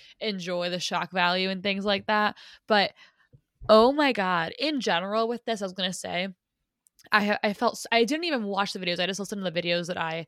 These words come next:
had put on to do some research on this. And even just hearing about it, I was, I felt so ill, which just never happens to me.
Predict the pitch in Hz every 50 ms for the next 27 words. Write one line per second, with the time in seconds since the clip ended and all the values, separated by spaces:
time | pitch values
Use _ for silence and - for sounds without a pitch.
0 | _ - _ - 185 180 - - - 185 180 170 170 165 - _ 185 180 - 180
1 | 170 170 170 170 - 180 170 - 175 165 165 165 165 - - 170 - - _ -
2 | - _ _ _ _ _ _ _ _ _ _ - 226 214 202 - _ _ - 262
3 | 277 254 269 240 214 220 196 - - - - - 196 185 185 196 202 214 214 233
4 | 226 226 226 240 247 226 - _ _ - 208 196 190 180 180 175 - - 220 180
5 | - 220 202 - - - - - - 190 190 202 - - 190 185 190 185 190 180
6 | - - 208 190 - 190 175 165 175 185 185 185 214 202 185 170 160 165 - 190
7 | 190 196 - - 233 226 233 233 240